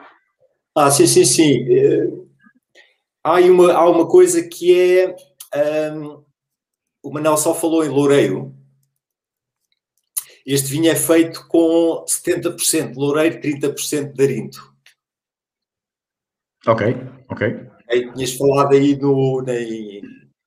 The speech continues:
Speaker 1: maçãs verdes e, e lima. Eu acho que esse, essas notas, se calhar, vêm do lado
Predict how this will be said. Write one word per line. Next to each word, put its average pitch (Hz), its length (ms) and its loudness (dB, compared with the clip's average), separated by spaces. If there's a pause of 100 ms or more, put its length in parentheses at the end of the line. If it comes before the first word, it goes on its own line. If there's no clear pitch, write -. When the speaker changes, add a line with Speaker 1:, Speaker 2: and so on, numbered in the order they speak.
(380)
Speaker 1:
maçãs 117 380 -2
verdes 143 640 2
e, 107 680 -12 (300)
e 107 120 -12
lima. 156 380 -2
Eu 127 200 2
acho 131 220 -2
que 151 80 -4
esse, 139 600 -6 (720)
essas 117 300 -8
notas, 135 320 -2
se - 60 -12
calhar, 127 240 -4
vêm 127 280 -4
do 120 160 -8
lado 123 420 -2